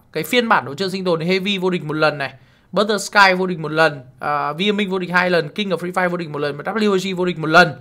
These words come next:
Đến, à, cái phiên bản V F L thì tức là chúng ta có tổng cộng mười một mùa, mười một mùa tất cả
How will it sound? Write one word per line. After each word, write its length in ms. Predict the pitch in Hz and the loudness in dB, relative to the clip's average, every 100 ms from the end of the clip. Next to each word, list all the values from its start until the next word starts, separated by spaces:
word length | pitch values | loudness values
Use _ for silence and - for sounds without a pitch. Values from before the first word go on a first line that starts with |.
| - - - - - | -18 -20 -20 -14 2
Đến, 360 | 165 170 220 | 2 4 2
à, 500 | 254 233 220 208 202 202 | 6 6 8 6 4 0
cái 280 | 156 151 165 | -6 -6 -8
phiên 320 | - 214 202 | -4 -4 2
bản 240 | 190 127 | 2 2
V 60 | 135 | -2
F 440 | 220 214 226 202 | 0 4 8 8
L 40 | 185 - | 4 -6
thì 260 | 151 143 | -12 -12
tức 160 | - 214 | -8 -6
là 80 | 175 | -4
chúng 140 | 165 | -4
ta 80 | 190 | -4
có 100 | 185 | -2
tổng 180 | 202 151 | -2 -2
cộng 200 | 156 170 | -2 0
mười 140 | 165 | 4
một 180 | 180 180 | 6 6
mùa, 240 | 170 175 147 - - _ _ - | 6 6 6 2 -18 _ _ -2
mười 180 | 175 185 | 4 6
một 160 | 185 175 | 6 4
mùa 220 | 180 165 | 4 4
tất 160 | 190 196 | 4 4
cả 340 | 208 139 120 | 6 6 2